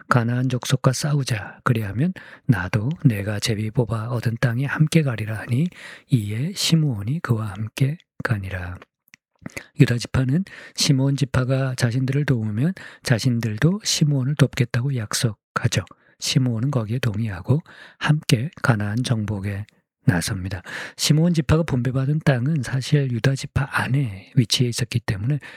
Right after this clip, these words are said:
두 지파는 같은 땅을 점령하러 간 것이나 다름없지요. 유다와 시므온 연합군은 가나안 족속과 브리스 족속을 공격하고 베색에서 만 명을 죽입니다. 베색의 지도자 아도니 베색,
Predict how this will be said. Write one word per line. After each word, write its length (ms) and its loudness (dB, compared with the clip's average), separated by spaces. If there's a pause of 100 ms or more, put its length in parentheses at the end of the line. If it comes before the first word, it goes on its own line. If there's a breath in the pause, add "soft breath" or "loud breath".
(240 loud breath)
두 120 4
지파는 360 -2
같은 400 2
땅을 400 2
점령하러 540 -2
간 220 -2
것이나 360 -2 (340 loud breath)
다름없지요. 880 -2 (680 loud breath)
유다와 280 2
시므온 420 2
연합군은 680 0
가나안 480 0
족속과 880 -2
브리스 400 0
족속을 400 0
공격하고 800 -4
베색에서 720 -2 (300)
만 320 -2
명을 360 -8 (100)
죽입니다. 480 -2 (500 loud breath)
베색의 360 2
지도자 520 0
아도니 440 2
베색, 380 -4